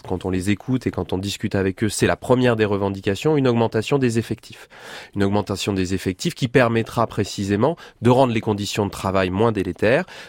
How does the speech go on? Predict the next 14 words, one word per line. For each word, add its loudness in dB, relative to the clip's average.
de 6
rendre 6
l'accueil 2
des -2
patients, 0
euh, 0
plus, 2
euh, 2
plus -6
facile -2
et 4
donc 2
de 0
rendre 2